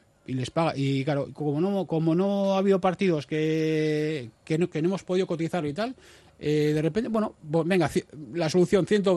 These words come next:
ciento veinte, ciento veinte euros de, de cuota covid. Joder, pues para eso no hace falta ir a, creo, a, a ninguna facultad de, de, de economía, me parece a mí. Mm, no sé.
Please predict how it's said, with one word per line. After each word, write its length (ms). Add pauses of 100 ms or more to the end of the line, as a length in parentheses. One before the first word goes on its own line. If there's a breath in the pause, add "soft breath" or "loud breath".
ciento 300
veinte, 420
ciento 240
veinte 220
euros 180
de, 180
de 120
cuota 260
covid. 300 (120)
Joder, 200
pues 200
para 220
eso 160
no 60
hace 120
falta 320
ir 140
a, 340 (440 soft breath)
creo, 200
a, 240
a 60
ninguna 320
facultad 400
de, 80
de, 400
de 60
economía, 380
me 60
parece 200
a 40
mí. 160 (800 soft breath)
Mm, 1160
no 60
sé. 100